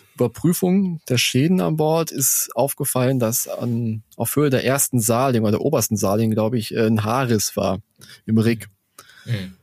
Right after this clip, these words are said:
Speaker 1: Weil im Sturm hat sie wohl das Segel losgerissen, hat gegen den Mast geschlagen, ist dann ins Wasser geraten, hat sich dann irgendwie auch noch zwischen Ruderblatt und Kiel irgendwie, äh, verhangen.
Speaker 2: Mhm.
Speaker 1: Und jedenfalls war dann halt ein Schaden am Rig und er ist wieder umgekehrt.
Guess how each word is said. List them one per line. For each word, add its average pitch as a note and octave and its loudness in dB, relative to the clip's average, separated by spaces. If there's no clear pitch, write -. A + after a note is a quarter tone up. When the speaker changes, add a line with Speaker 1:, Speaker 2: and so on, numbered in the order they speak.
Speaker 1:
Weil A2+ 0
im A#2 2
Sturm D3 0
hat C#3+ 0
sie B2+ -2
wohl B2 4
das A#2 2
Segel D3 2
losgerissen, D3+ 2
hat C3 0
gegen B2 2
den A#2+ 4
Mast C3+ 2
geschlagen, D3 0
ist C3 0
dann B2+ 2
ins B2 0
Wasser D3 2
geraten, C#3+ 2
hat B2 0
sich C3 0
dann A#2+ 0
irgendwie B2+ 0
auch A#2+ 2
noch B2 0
zwischen B2+ 4
Ruderblatt B2+ 2
und A#2+ -2
Kiel D3+ 2
irgendwie, C#3 2
äh, C3+ 4
verhangen. C3+ 2
Speaker 2:
Mhm. A2+ -6
Speaker 1:
Und A#2 0
jedenfalls A#2 0
war A#2 2
dann A#2 2
halt A#2 -2
ein A2+ -2
Schaden A#2+ 0
am A2+ 0
Rig D#3+ 0
und B2 0
er B2+ 2
ist B2+ 2
wieder C#3 4
umgekehrt. G#2 0